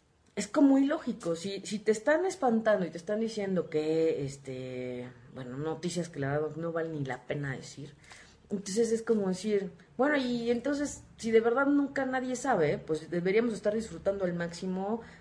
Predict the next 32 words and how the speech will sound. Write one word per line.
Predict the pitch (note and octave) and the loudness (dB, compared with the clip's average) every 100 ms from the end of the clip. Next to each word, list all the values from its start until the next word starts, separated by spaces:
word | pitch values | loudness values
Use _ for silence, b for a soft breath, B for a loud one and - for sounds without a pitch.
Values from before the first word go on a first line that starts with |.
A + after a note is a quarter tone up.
| - | -10
haciendo | E3+ F#3 F#3+ | -2 0 0
todo | F#3+ | 0
lo | F#3 | 0
que | F#3 | 0
te | - D3+ | -2 -2
gusta, | D3+ D#3+ D#3+ F3 | -2 -6 -6 -2
viviendo | E3 E3+ D#3 D#3+ D#3+ | -2 0 -2 2 2
al | D3 | 2
máximo, | D3+ D#3+ D#3+ - F3 E3 E3 | 2 -2 -4 -6 -6 -2 0
amando | D#3 D#3 E3 D#3+ | 0 -2 -2 -2
al | D#3 | -2
máximo, | D#3 D3+ D3+ - E3 E3 E3+ B B - | -2 -6 -8 -8 -4 -4 -6 B B -6
riendo | F3+ F#3 F3 F#3 | -6 -6 -8 -6
al | F#3 | -4
máximo, | E3+ E3 - F3+ E3 E3+ | -6 -8 -8 -6 -4 -4
disfrutando | E3+ - F#3+ G#3 A3 | -6 -8 -4 -2 0
al | |
máximo, | A3 A3+ - G3 E3+ B B - | 0 -2 -4 -6 -6 B B -10
y | F#3+ F#3+ | -6 0
pues | F#3+ F#3 | 4 4
no | F#3+ A3 A3+ | 4 2 2
estar | A3+ G#3+ G#3 | 0 0 0
encerrado | G3 F3 F#3+ G3 | 0 -2 -6 -4
en | E3+ | -6
tu | D#3+ | -6
casa, | - G#4 C3+ | -8 -8 -6
¿no? | C#3+ - - - - - - - - - - - B - | -6 -8 -10 -20 -20 -20 -20 -20 -20 -20 -20 -20 B -10
Es | |
como | - C#4+ G3 F3 E3+ E3+ D#3+ | 2 6 6 6 4 4 4
incongruente | F#3+ G#3 G3+ A3+ A#3+ A#3+ A3+ | 2 2 4 6 4 2 0
a | |
veces. | A3 A3 - F3 - | 0 -2 -6 -14 -18